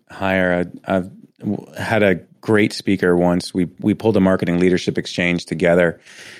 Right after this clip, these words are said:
and I invited him to come speak. I wish you were there, by the way. I wish we could do another one. I miss having these. They're great.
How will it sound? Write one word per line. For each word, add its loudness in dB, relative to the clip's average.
and -4
I 0
invited 0
him -2
to -2
come -2
speak. -2
I 0
wish 0
you 2
were 2
there, 2
by 0
the 2
way. 2
I 4
wish 2
we 0
could 0
do 2
another 4
one. 0
I -4
miss -2
having 0
these. 2
They're 0
great. 0